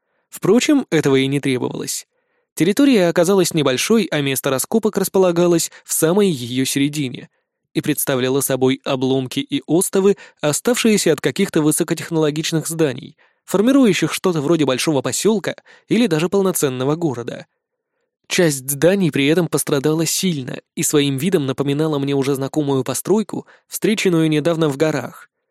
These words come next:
Другие же представляли собой вспученные и разорванные, словно изнутри, металлические здания.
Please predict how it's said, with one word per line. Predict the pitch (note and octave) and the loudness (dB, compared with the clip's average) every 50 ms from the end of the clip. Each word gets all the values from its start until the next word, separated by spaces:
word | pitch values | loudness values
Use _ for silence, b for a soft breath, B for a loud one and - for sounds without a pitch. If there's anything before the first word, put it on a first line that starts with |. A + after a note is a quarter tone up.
| _ _ _ _ _ | _ _ _ _ _
Другие | - E3 D#3 D3 C3+ C3 C3+ F3+ G#3+ G#3 | 0 2 2 2 2 2 0 0 2 2
же | D3 C3+ - | 0 0 0
представляли | - D#3 - - - F#3+ F#3 A3 A3+ G#3+ F#3+ | -2 -2 -2 -2 -2 0 2 2 2 2 2
собой | - - D#3+ D#3+ F3 E3+ | 2 2 2 2 2 2
вспученные | D3+ - - - D#3 G3 G3 - G#3 F#3+ F3+ E3+ E3+ | 0 -4 -4 -2 -2 0 0 2 2 2 4 2 2
и | - _ - E3 | 0 _ 0 2
разорванные, | D#3 C#3+ B2 C3+ D#3 F#3 G3+ F3 F3 E3 D#3+ D#3 | 2 2 2 4 4 4 4 2 2 2 2 0
словно | D3 - - E3 D3+ - D#3 D3+ | 0 0 2 0 0 2 0 0
изнутри, | C#3+ B2+ - D3 C3+ - G3 G#3 | 0 0 -2 -4 -4 -2 -2 -2
металлические | G3 D3 - D#3 C#3+ C#3+ E3+ E3+ - F3 - - F3+ F3+ F3+ | -2 -2 -2 -2 -2 -2 -2 -2 -4 -4 -4 -2 0 0 0
здания. | F#3 F#3 F3+ G3+ F#3+ D#3+ B2+ A#2+ B2+ - - - | 0 0 -2 -2 -2 -2 -4 -6 -8 -10 -10 -12